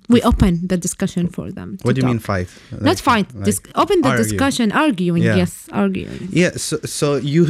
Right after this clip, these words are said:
Speaker 2: you spend a lot of time thinking about these things. And I, so to me, you're the perfect person to be asking about this because a lot of people are very frustrated.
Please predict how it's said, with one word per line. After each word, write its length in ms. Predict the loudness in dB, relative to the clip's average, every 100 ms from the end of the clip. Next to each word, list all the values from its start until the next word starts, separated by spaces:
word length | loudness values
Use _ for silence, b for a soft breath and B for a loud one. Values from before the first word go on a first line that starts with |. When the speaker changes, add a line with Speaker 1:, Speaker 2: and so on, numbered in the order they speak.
| 2
Speaker 2:
you 80 | 0
spend 320 | 0 2 2
a 40 |
lot 180 | 2 0
of 80 | 0
time 240 | 0 0
thinking 480 | 0 0 0 0 -2
about 260 | 0 -2 0
these 220 | -2 -2
things. 260 | 0 0 2
And 220 | 2 0
I, 20 |
so 260 | -2 -2 -2
to 180 | 0 2
me, 200 | 4 4
you're 180 | 2 0
the 80 |
perfect 560 | -4 -4 -4 -4 -8 -4
person 420 | -2 -2 -2 -4
to 120 | -2 -2
be 160 | 0
asking 500 | 0 -2 -4 -6 -4
about 300 | -2 -4 -4
this 160 | -4 -4
because 360 | -4 -2 0
a 80 | -2
lot 220 | 0 0
of 100 | -2
people 360 | -4 -8 -4 -4
are 200 | -2 -2
very 260 | 0 0 0
frustrated. 760 | -4 -6 -6 -4 -4 -2 -6